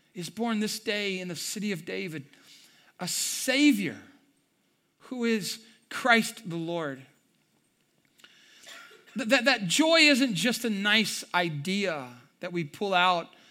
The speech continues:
of an ancient story at, at Christmas time. It, it's what Jesus' arrival at the first Christmas was designed to bring, that Christmas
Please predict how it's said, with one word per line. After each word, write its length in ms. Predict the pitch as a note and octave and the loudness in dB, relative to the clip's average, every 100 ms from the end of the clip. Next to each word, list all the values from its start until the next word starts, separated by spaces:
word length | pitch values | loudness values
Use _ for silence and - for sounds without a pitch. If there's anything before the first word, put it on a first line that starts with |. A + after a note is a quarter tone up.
| _ | _
of 60 | E3 | -4
an 80 | F3+ | -2
ancient 380 | F#3+ - F#3+ | -2 -4 -8
story 720 | D3 - F#3+ F#3+ F#3+ F3+ D#3+ D3 - - _ | -8 -6 -2 0 0 -2 -4 -6 -14 -20 _
at, 140 | - - | -6 -4
at 180 | F3+ F3 | -6 -6
Christmas 400 | - G3+ G3+ E3 | -8 -8 -10 -12
time. 340 | - E3+ D#3+ | -8 -8 -6
It, 160 | D#3 A#2 - - | -8 -12 -18 -6
it's 140 | A3 A3+ | -4 2
what 160 | C4+ | 2
Jesus' 600 | G3 F3+ D4 C#4+ C4+ B3+ A3 | 4 6 6 6 0 0 0
arrival 460 | G3+ G#3+ B3 A3+ | 2 4 4 0
at 80 | F#3+ | -2
the 80 | F#3 | -4
first 360 | - A#3 A3+ | -2 0 -2
Christmas 460 | - A#3+ - G3+ - - - - | -2 -4 -4 -6 -8 -16 -20 -10
was 220 | F#3 G3+ D#3+ | -4 -4 -2
designed 460 | G3 D#3 G#3+ G#3 | -2 0 2 2
to 40 | F#3 | -2
bring, 300 | E3+ G#3 G3 | -2 -2 -4
that 160 | F3+ | -8
Christmas 600 | - C4+ C4+ A#3 A#3 - | 0 2 2 2 0 -2